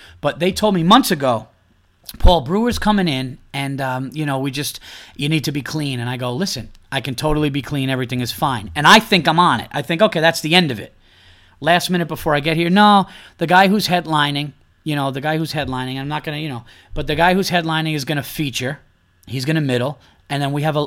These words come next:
a, another guy coming in to host." So I'm like,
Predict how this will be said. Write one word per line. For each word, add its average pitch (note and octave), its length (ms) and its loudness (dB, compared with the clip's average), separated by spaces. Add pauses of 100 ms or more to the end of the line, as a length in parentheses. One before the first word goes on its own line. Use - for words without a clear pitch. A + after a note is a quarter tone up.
a, D3 200 -2
another E3 260 2
guy B2+ 180 0
coming C3+ 280 -4
in C3 100 -4
to B2+ 120 -8
host." D3+ 360 -2 (320)
So - 200 -6
I'm G#3 140 0
like, F3+ 360 -4